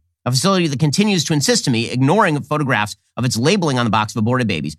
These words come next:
that it does not burn fetal remains. Officials have said autopsies will not be re-, re-, performed. Authorities will not address whether the five babies were alive when they were killed. The only interest D C officials have seemingly shown in this matter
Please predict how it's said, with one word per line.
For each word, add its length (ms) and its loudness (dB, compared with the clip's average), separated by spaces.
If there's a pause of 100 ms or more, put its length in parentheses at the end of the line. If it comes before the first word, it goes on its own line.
(120)
that 100 0
it 60 -2
does 180 2
not 180 0
burn 260 0
fetal 260 -2
remains. 420 -2 (580)
Officials 380 0
have 120 -2
said 220 2
autopsies 600 -2
will 160 -2
not 140 0
be 60 -2
re-, 100 -2 (220)
re-, 160 -6 (100)
performed. 480 0 (340)
Authorities 400 2
will 80 2
not 200 4
address 320 -6
whether 160 -4
the 100 -4
five 240 2
babies 240 -2
were 60 -2
alive 320 2
when 100 -2
they 60 0
were 100 -2
killed. 360 -2 (520)
The 80 4
only 220 2
interest 440 -4
D 140 0
C 140 -2
officials 400 -4
have 160 -2
seemingly 360 2
shown 220 -2
in 80 -2
this 140 0
matter 320 -4